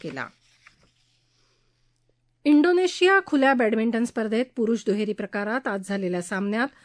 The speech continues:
भारताची चिराग शेट्टी आणि सात्विक साईराज रंकीरेड्डी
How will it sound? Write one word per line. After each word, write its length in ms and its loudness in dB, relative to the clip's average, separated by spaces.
भारताची 720 0
चिराग 420 -2
शेट्टी 500 -4
आणि 340 -2
सात्विक 540 -2
साईराज 540 -2
रंकीरेड्डी 720 -4